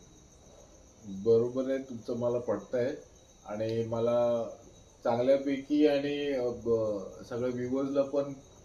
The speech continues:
कळेल की ह्या प्रश्नाचं उत्तर काय आहे, की जेव्हा ब्राह्मणांचे मंत्र कुठे आणि कशासाठी असतात आणि काश्मीरमध्ये का त्याचं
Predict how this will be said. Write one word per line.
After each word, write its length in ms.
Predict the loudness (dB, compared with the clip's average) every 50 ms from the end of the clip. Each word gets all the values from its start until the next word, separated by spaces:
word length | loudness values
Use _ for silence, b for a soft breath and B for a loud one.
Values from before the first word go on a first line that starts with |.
| -20 -4 2
कळेल 320 | 4 4 6 6 4 2 0 -4
की 200 | -6 -6 -4 -2
ह्या 140 | -2 -2 -2
प्रश्नाचं 560 | -2 -2 -4 -4 -4 -6 -8 -8 -6 -6 -6
उत्तर 280 | -8 -6 -4 -4 -4 -2
काय 280 | -2 -2 -2 0 0
आहे, 120 | 0 -2 -4
की 500 | -8 -12 -14 -12 -10 -8 -6 -6 -8 -8 -12 -20 -20 -20 -20 -20 -20 -20 -10 -4
जेव्हा 260 | 0 2 2 4 2 2
ब्राह्मणांचे 680 | 2 0 -2 -2 -2 0 0 0 0 0 0 -2 -4
मंत्र 320 | -2 -2 -2 -4 -4 -6 -8
कुठे 400 | -8 -8 -8 -6 -2 0 0 0
आणि 160 | 0 0 -2
कशासाठी 920 | -2 -4 -4 -4 -6 -10 -12 -10 -10 -10 -10 -10 -12 -10 -10 -10 -10 -10 -10 -10
असतात 340 | -10 -10 -8 -6 -6 -6 -6 -8 -12 -20 -20 -20 -20 -20 -20 -20 -20 -16 -12
आणि 420 | -10 -8 -8 -8 -6 -6 -6 -6 -6 -6
काश्मीरमध्ये 640 | -6 -6 -6 -8 -8 -8 -6 -6 -4 -4 -4 -4 -6
का 280 | -4 -2 0 2 2 2
त्याचं 640 | 2 0 -2 -4 -2 0 0 0 2 2 0 -4